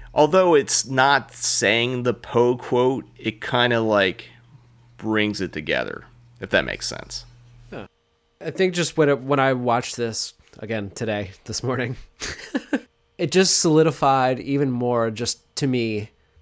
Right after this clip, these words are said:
Speaker 2: how much just John Carpenter was, like, his own thing. I mean, I know everybody loves John Carpenter, but, like, really, I mean, he had,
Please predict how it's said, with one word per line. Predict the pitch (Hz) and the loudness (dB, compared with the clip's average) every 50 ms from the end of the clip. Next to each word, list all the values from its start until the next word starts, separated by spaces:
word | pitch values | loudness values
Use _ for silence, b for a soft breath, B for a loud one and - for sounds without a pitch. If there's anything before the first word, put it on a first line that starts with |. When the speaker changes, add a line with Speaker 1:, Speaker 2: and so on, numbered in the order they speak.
| _ _ _ - - - - | _ _ _ -20 -20 -16 -12
Speaker 2:
how | - - 160 151 | -2 2 4 4
much | 147 147 135 110 - | 4 4 0 -2 -4
just | - 131 113 - | -6 -6 -6 -2
John | - 143 135 135 135 | 0 0 0 0 0
Carpenter | - 135 123 123 123 - 113 107 107 | 2 2 2 2 2 0 -2 -4 -2
was, | 104 110 104 101 104 | -2 -2 -2 -2 -4
like, | 110 104 101 98 - - - | -4 -4 -4 -6 -10 -14 -20
his | - - - 135 120 - - | -18 -8 -4 -4 -4 -4 -4
own | 117 120 117 117 113 | -4 -4 -4 -4 -6
thing. | 104 - - 123 110 104 101 | -6 -6 -4 -4 -4 -4 -4
I | 104 | -4
mean, | 113 117 | -2 0
I | 131 | 2
know | 143 151 143 | 4 6 6
everybody | 131 123 117 123 107 104 101 | 4 4 2 0 -2 -2 -4
loves | 98 92 90 92 | -4 -6 -6 -6
John | - 101 92 | -8 -8 -8
Carpenter, | 98 - 104 92 - - 85 92 | -8 -8 -10 -10 -10 -12 -14 -10
but, | 92 117 107 | -8 -6 -6
like, | 110 113 - | -4 -6 -4
really, | 131 139 147 143 135 123 90 101 101 - - | -2 0 2 2 2 0 -2 -4 -8 -6 -6
I | 110 | -4
mean, | 110 110 107 113 | -4 -4 -4 -4
he | 110 - 139 139 127 | -4 -2 0 0 0
had, | 120 107 117 117 110 101 101 101 107 | 0 0 0 0 0 -2 -2 -4 -8